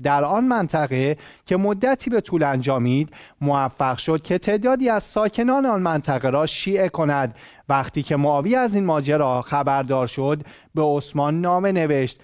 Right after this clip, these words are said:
که اگر ابوذر در این دیار باقی بماند، تمامی شام از دست خواهد رفت.» لذا عثمان به معاویه پاسخ داد که او را به مدینه بازگرداند.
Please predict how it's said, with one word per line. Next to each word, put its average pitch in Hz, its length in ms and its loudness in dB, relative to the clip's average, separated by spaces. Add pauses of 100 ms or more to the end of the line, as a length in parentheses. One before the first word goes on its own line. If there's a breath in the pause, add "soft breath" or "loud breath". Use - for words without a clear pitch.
(140 soft breath)
که 151 140 -2
اگر 143 340 0
ابوذر 175 480 0
در 220 180 0
این 160 140 2
دیار 143 300 0
باقی 131 320 0
بماند، 127 580 0 (240 loud breath)
تمامی 202 600 -2
شام 123 400 -2
از 123 300 -4
دست 123 320 -2
خواهد 143 460 -2
رفت.» 127 280 -2 (440)
لذا 139 360 0
عثمان 139 480 -2
به 143 100 2
معاویه 135 440 0
پاسخ 175 500 -2
داد 139 320 0 (240 loud breath)
که 156 80 -2
او 143 180 0
را 135 160 0
به 143 140 0
مدینه 170 440 -2
بازگرداند. 135 840 0